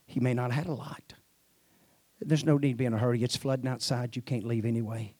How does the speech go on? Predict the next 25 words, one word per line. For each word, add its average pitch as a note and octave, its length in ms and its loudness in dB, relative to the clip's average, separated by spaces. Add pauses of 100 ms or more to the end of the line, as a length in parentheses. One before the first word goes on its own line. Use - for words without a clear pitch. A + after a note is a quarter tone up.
You'll A#2+ 120 -12
get A#2 140 -6
wet. G#2 360 -6 (300)
So - 160 -8
just A2 180 -2
hang A#2+ 180 2
with F#2+ 120 0
me F2 80 -4
a F2 60 -10
few F2 160 -6
minutes. - 540 -12 (800)
So - 160 2
you E3+ 140 4
watch F#3+ 300 0
this. - 440 -6 (880)
So - 140 -4
now F#3 200 4
Jesus - 880 -4 (460)
is - 80 -10
that A#2+ 160 2
example B2 480 0
in G#2 100 -2
you B2 160 0
and B2 100 0
I. - 320 -6